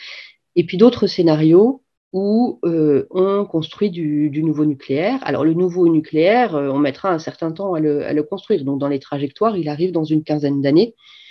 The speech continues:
mais on a des scénarios dans lesquels on fait, euh, des, des, des nouveaux réacteurs nucléaires. Qu'est-ce qu'on, qu'est-ce qu'on tire de ces, de ces études,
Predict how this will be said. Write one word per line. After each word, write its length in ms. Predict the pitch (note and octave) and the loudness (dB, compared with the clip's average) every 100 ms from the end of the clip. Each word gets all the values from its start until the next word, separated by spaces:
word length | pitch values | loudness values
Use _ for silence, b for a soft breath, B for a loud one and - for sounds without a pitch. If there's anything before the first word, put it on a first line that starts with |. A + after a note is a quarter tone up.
| B B - | B B 2
mais 320 | F3 G#3 - | 4 4 4
on 140 | E3 E3+ | 0 0
a 80 | F3+ | 2
des 100 | E3+ | -2
scénarios 480 | F3 D#3 D#3 F3+ | -2 -2 0 -2
dans 140 | F#3+ E3 | -2 -2
lesquels 340 | D3 - G3+ | -4 -2 -2
on 100 | F3 | -2
fait, 440 | - F3 F3+ F#3+ D3+ | -4 -2 -2 -2 -6
euh, 140 | D3 | -8
des, 420 | C#3 D#3 D3 D3 | -6 -6 -6 -6
des, 200 | C#3 D3+ | -4 -4
des 320 | C#3 D3 - F3 | -4 -6 -2 0
nouveaux 220 | D#3+ F3 | 0 -2
réacteurs 420 | E3+ D3+ - E3+ | -2 -6 -8 -6
nucléaires. 420 | D#3+ - C3+ B2+ _ _ B B B B B B _ - | -8 -6 -8 -8 _ _ B B B B B B _ 0
Qu'est-ce 260 | A#3+ A#3 | 2 2
qu'on, 760 | - A#3 G#3+ G#3 G3+ G3 G3 F#3+ | 0 2 4 4 4 2 0 0
qu'est-ce 220 | A3 G#3 - | 0 0 0
qu'on 240 | A3 G#3 _ _ _ - | -4 -4 _ _ _ -10
tire 360 | - A3 F3+ | 2 4 4
de 140 | E3 E3 | 4 2
ces, 580 | - F3+ E3+ D#3+ D#3+ | 2 -2 2 2 2
de 140 | D#3 F3 | 2 0
ces 260 | E3+ F3+ | 0 0
études, 580 | F3 F3+ A3+ A#3+ G#3 D#3+ | 0 0 -2 2 2 0